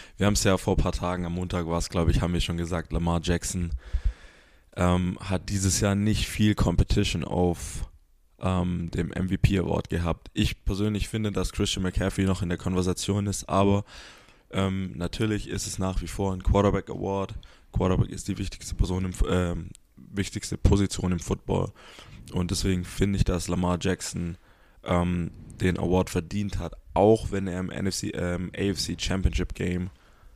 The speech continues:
nicht so gut ausgesehen hat. Es ist einfach ein Regular Season Award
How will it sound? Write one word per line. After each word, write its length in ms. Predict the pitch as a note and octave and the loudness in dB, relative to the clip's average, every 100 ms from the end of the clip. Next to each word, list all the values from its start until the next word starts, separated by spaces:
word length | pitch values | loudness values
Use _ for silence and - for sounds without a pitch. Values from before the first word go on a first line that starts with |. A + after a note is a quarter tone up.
| - - - | -20 -20 -6
nicht 300 | G#2 G#2+ - | 0 2 2
so 120 | F#2+ | 0
gut 200 | F#2 F#2 | 0 2
ausgesehen 680 | F2 F#2 - F2 F2 F#2 E2+ | 2 2 0 -2 -2 -2 -2
hat. 180 | D#2+ - | -4 -2
Es 200 | F#2 G#2 | -2 0
ist 240 | - - _ _ _ - | -4 -6 _ _ _ -4
einfach 380 | F#2+ G2+ G2 - | -2 0 -2 -4
ein 160 | F2 | -2
Regular 380 | F2 F#2+ G2 G2 | 2 2 2 0
Season 360 | F#2 G#2 G2 F#2 | 0 -2 -2 0
Award 480 | D#2+ E2+ F2 F2+ | 0 0 0 -2